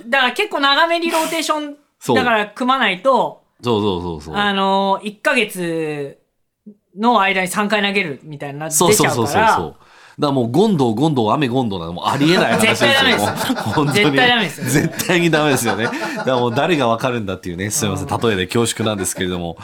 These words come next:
Speaker 2: そうなんですよ。そういうね、連投は絶対させちゃいけないっていう。
Speaker 1: だから村上、伊藤、大竹、
Speaker 2: はい。
Speaker 1: 西、
Speaker 2: はい。
Speaker 1: 西純也。
Speaker 2: はい。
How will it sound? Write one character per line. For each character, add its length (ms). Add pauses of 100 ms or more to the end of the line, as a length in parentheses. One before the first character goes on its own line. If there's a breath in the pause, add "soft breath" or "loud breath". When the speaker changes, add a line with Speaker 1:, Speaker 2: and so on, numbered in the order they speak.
(200 loud breath)
Speaker 2:
そ 220
う 40
な 60
ん 40
で 60
す 100
よ。 80
そ 160
う 60
い 80
う 40
ね、 220 (260 soft breath)
連 280
投 180
は 120
絶 200
対 140
さ 100
せ 80
ち 60
ゃ 20
い 60
け 100
な 80
い 60
っ 20
て 200
い 80
う。 40
Speaker 1:
だ 60
か 80
ら 40
村 320
上、 380
伊 60
藤、 80
大 420
竹、 500
Speaker 2:
は 200
い。 40
Speaker 1:
西、 520
Speaker 2:
は 180
い。 60
Speaker 1:
西 200
純 260
也。 220
Speaker 2:
は 240
い。 120